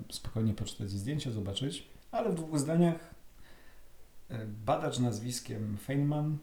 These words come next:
świetny fizyk, także teoretyk nauki, taki naprawdę jeden z wybitniejszych naukowców dwudziestego wieku,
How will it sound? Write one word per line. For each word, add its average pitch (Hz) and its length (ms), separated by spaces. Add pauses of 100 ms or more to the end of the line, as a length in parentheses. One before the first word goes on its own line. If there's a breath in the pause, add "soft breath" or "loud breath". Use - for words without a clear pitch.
świetny 101 520
fizyk, 117 400 (140)
także 92 240
teoretyk 107 420
nauki, 98 360 (220)
taki - 240 (240)
naprawdę 104 420 (100)
jeden 104 240
z 95 40
wybitniejszych 101 580
naukowców 101 440
dwudziestego 95 440
wieku, 127 320